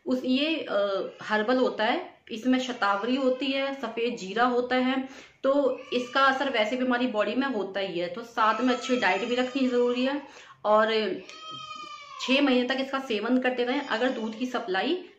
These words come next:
कम है तो। तो अगर home remedies के लिए आपके पास time नहीं है कि भैया जीरा उबाल लो, ये diet खा लो, वो diet खा लो, तो आप इसे ले लो, इसे मंगा के रख लो, अपना इसे अपनी दूध में शामिल करो। देखो आपका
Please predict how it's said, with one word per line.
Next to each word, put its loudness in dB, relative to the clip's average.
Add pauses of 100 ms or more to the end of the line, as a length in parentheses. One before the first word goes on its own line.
(100)
कम 0
है -2
तो। -10 (280)
तो -4
अगर 2
home 2
remedies 2
के -6 (100)
लिए 0
आपके -2
पास 0
time 2
नहीं 0
है -2
कि -8
भैया -2
जीरा -2
उबाल 2
लो, 0
ये 0
diet 2
खा 0
लो, -2
वो -2
diet 0
खा -2
लो, -2 (320)
तो 2
आप 2
इसे 4
ले 2
लो, 2 (140)
इसे -2
मंगा 2
के -2
रख -2
लो, -2 (320)
अपना 2
इसे 2
अपनी -4 (140)
दूध -2
में -2
शामिल 0
करो। -2 (100)
देखो -2
आपका -2